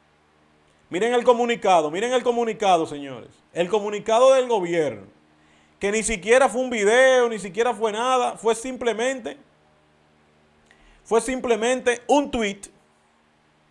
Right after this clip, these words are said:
Miren aquí lo que dice Homero Figueroa. Déjenme ponérselo aquí. "Por razones históricas, República Dominicana no puede participar en ninguna iniciativa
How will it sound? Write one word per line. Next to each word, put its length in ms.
Miren 300
aquí 260
lo 120
que 120
dice 540
Homero 340
Figueroa. 440
Déjenme 280
ponérselo 460
aquí. 260
"Por 200
razones 480
históricas, 1120
República 580
Dominicana 540
no 180
puede 220
participar 760
en 120
ninguna 420
iniciativa 840